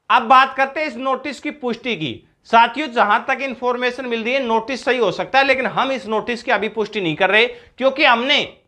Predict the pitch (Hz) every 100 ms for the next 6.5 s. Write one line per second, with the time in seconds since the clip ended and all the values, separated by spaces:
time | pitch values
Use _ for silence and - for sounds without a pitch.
0 | _ _ _ _ _ - 214 262 285 294
1 | 277 240 247 240 285 - - 254 233 277
2 | 262 247 240 240 254 - _ 147 208 247
3 | 285 277 254 269 269 - 214 233 240 247
4 | 262 - _ 175 208 240 302 302 320 262
5 | 254 285 269 233 233 226 233 208 208 208
6 | 214 233 247 262